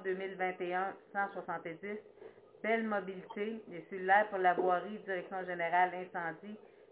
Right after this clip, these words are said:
cent cinquante et cinquante. Hydro-Québec, l'électricité de l'Aqueduc du Grand Rang de l'Île, quatre cent vingt-sept et quarante et un. Bell Canada, le téléphone pour le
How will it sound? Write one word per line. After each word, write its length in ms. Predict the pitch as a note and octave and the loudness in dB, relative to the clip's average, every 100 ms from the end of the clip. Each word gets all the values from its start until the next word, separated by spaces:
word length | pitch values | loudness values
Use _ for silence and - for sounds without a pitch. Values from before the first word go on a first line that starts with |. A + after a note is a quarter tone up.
| - | -8
cent 140 | G#3 G3+ | -2 0
cinquante 420 | G3+ F#3 F#3 F#3 F#3+ - | 2 0 2 2 0 -2
et 60 | - | -6
cinquante. 460 | F3 D#3+ E3 F#3+ - - - - - - - | -8 -2 4 4 2 -4 -20 -20 -20 -18 -12
Hydro-Québec, 680 | - G#3+ A3+ A#3 G#4 A#3+ - - | -4 0 0 2 4 4 2 -8
l'électricité 840 | F#4+ - - G#4 - - A3+ A#3 | -10 -6 -2 -2 -2 -8 -6 -6
de 80 | G3+ | -4
l'Aqueduc 560 | G3+ G3 G3 F#3 G#3+ - | -4 -2 -4 -6 -10 -12
du 80 | F3 | -12
Grand 180 | F#3 F#3 | -2 0
Rang 180 | F#3 F3+ F3 | 2 0 0
de 40 | |
l'Île, 220 | F#3 G3+ G3 - | -4 -4 -8 -8
quatre 200 | F#3 F3+ | -8 -4
cent 160 | G3+ F#3+ | -2 0
vingt-sept 440 | F#3 E3 - F#3+ F#3+ - | -2 -6 -6 -6 -6 -14
et 60 | |
quarante 380 | E3 E3+ E3 E3 | -4 -2 -2 -4
et 100 | E3 | -6
un. 200 | E3 G3+ - - - - - - | -6 -6 -10 -20 -20 -20 -20 -4
Bell 180 | F#3 G#3 - | -2 0 0
Canada, 580 | G3+ F#3+ F3 G3 A3 A3+ - - - | 2 2 2 0 -2 -4 -12 -20 -10
le 100 | E3+ | -6
téléphone 460 | G3 F#3+ F#3+ G#3+ G#3 | -2 -2 0 0 0
pour 100 | |
le 80 | F#3 | -6